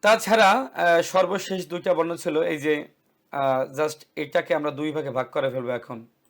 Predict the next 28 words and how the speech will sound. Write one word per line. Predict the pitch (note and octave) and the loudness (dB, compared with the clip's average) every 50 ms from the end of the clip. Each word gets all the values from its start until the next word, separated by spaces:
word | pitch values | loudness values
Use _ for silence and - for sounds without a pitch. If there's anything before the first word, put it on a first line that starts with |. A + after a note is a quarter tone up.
| _ - | _ -14
এভাবে | C3+ C3 C3+ D3+ D3 D3+ F3 F#3 - | -10 -6 -4 -4 0 0 0 0 0
আর | - - C3+ C3+ C3+ - - | 0 0 0 0 -2 -2 -10
এভাবে | D3 C3 C#3 C#3+ D3+ D#3 | -8 -6 -4 -4 -4 -4
না | D3 C#3+ D3 | -6 -4 -4
লেখে, | D#3 F3+ F#3 - B3 C#4 A#3+ D#3 C3 - _ _ _ _ _ _ _ _ _ _ - | -4 -4 -4 -4 -10 -8 -8 -8 -10 -12 _ _ _ _ _ _ _ _ _ _ -12
এভাবে | C3+ C3 B2+ C#3 C#3+ D3+ D3+ G#3 A3 | -12 -8 -6 -6 -6 -6 -6 -4 -2
আর | F3 D#3 F#3+ B3 D4+ - - _ _ _ | 0 0 0 0 -4 -8 -16 _ _ _
এভাবে, | - D3 C3+ C3+ C3+ B2 G#2+ - C#3+ | -8 -4 -2 0 -2 -2 -2 -8 -14
তাই | - - D3 D3+ | -14 -12 -10 -10
না? | F#3 A#3+ D4+ F4+ _ _ _ _ _ _ _ _ _ | -8 -10 -10 -12 _ _ _ _ _ _ _ _ _
অর্থাৎ | - A#2+ A#2 - - F3+ A3+ C4 _ _ _ _ _ _ _ _ _ _ _ _ - | -12 -12 -10 -6 -6 -6 -6 -6 _ _ _ _ _ _ _ _ _ _ _ _ -14
এভাবে | - C3 B2+ B2 C#3 D3 D3+ E3+ F3+ | -12 -10 -8 -6 -4 -2 -2 -2 -2
এবং | D3+ C3+ C#3+ E3 G3+ C4 C#4+ D4 _ _ _ _ _ _ _ _ _ _ | -2 0 0 0 0 -2 -4 -8 _ _ _ _ _ _ _ _ _ _
এভাবে। | - C#3 C3+ B2+ B2+ A#2 A2+ A#2 A#2 - _ _ _ _ _ _ _ _ | -10 -8 -8 -6 -8 -8 -8 -12 -12 -16 _ _ _ _ _ _ _ _
নিশ্চয়ই | - A3 A#3+ A#3 - B3 A#3+ | -8 -6 -6 -4 -4 -4 -4
মনে | F#3+ E3+ E3 E3 D#3+ | -2 -2 -2 -2 -2
আছে | D3 C#3 - - | -4 -6 -4 -4
আপনাদের, | C#3 C3+ - D3 D3 G3 B3 B3 - _ _ _ _ _ _ _ - | -4 -4 -4 -8 -4 -4 -6 -6 -6 _ _ _ _ _ _ _ -8
আহ, | - C3 C3 C3 B2+ C3+ C3+ | -4 -2 0 0 0 -2 -4
এটা | - C3+ - D3+ | -6 -4 -2 -2
উ, | D3 D#3 D#3+ E3+ G#3 B3+ - _ _ _ _ - | -2 -2 -4 -6 -8 -10 -12 _ _ _ _ -8
ই। | D#3 C#3+ B2+ A#2 A#2 _ _ _ _ _ _ _ _ _ - | -6 -6 -6 -8 -12 _ _ _ _ _ _ _ _ _ -16
ইটাকে | - F#3 F3 - A3 G#3 G#3+ G3 | -14 -14 -8 -6 -6 -6 -6 -10
কিন্তু | F#3+ G#3+ G#3 F3+ - A#3 C4+ D#4+ D#4+ _ _ _ _ _ _ _ _ _ _ | -10 -10 -10 -8 -8 -6 -6 -6 -8 _ _ _ _ _ _ _ _ _ _
এই, | - D#3 D#3 D3+ D3 D3+ _ _ _ _ _ _ - | -6 -4 -4 -4 -4 -6 _ _ _ _ _ _ -10
এইভাবে | - F3 F3 F3+ F#3 G3+ F#3+ F3+ F#3+ | -6 -6 -6 -2 -2 -2 -2 -2 -2
ই | G3 - - F3 F3 | -6 -6 -6 -6 -4
লেখে | F#3+ G#3+ G#3+ - - B3+ A#3 D#3 B2+ | -4 -6 -6 -6 -6 -4 -4 -4 -6